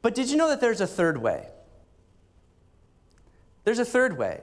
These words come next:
O-, oftentimes, you know that there is a third way when there are two b-, uh, polarizing, uh, opinions or theological distinctives,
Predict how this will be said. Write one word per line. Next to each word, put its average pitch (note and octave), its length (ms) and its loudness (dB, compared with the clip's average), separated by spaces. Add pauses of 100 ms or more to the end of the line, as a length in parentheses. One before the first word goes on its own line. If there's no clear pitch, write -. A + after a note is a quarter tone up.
O-, - 60 4
oftentimes, D4 920 0
you G#3 60 -2
know G3+ 140 2
that G3+ 160 0
there G3 160 4
is F3 100 0
a D3+ 80 2
third E3 340 0
way D3+ 200 2
when C3+ 140 -2
there D3 120 2
are B2 140 2
two D3 420 0
b-, C#3 240 -4
uh, A#2+ 100 2
polarizing, B2+ 920 0 (400)
uh, B2 200 4
opinions C3 760 0
or B2 140 0
theological A#2+ 720 -2
distinctives, A#2 520 -6